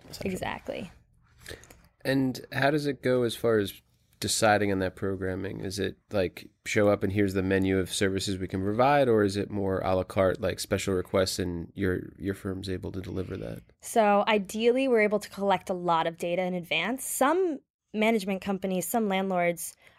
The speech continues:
Speaker 2: are really great about doing, um, really deep data analysis on, like, who their population is and what's valuable to them. And we come in after they've done these, like, awesome, um, tests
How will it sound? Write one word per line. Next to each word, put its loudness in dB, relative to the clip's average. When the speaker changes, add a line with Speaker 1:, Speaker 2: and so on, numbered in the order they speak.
Speaker 2:
are 0
really 4
great 2
about 0
doing, -2
um, -2
really 4
deep -2
data 0
analysis 0
on, -4
like, -8
who 0
their 2
population -2
is 2
and -4
what's -2
valuable 0
to -4
them. 2
And 0
we 4
come 0
in 4
after 0
they've 0
done 0
these, -2
like, -4
awesome, -4
um, -4
tests -2